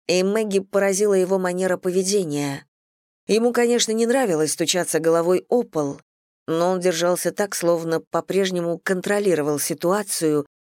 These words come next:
и присутствие четырех разъяренных женщин нисколько не волновало его, лишь немного раздражало, как неверный расчет. «Отсюда невозможно сбежать,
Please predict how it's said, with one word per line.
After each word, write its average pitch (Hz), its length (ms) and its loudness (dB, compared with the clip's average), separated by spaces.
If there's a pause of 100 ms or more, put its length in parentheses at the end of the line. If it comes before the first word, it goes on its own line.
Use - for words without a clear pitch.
(160)
и 220 80 -2
присутствие 233 520 0
четырех 202 440 0
разъяренных 185 640 0
женщин 208 600 0 (320)
нисколько 233 500 0
не 214 100 0
волновало 202 560 0
его, 143 480 -2 (520)
лишь 190 260 2
немного 190 380 -2
раздражало, 190 720 0
как 151 240 -8
неверный 165 500 0
расчет. 170 600 -2 (840)
«Отсюда 196 500 2
невозможно 196 680 0
сбежать, 147 560 -2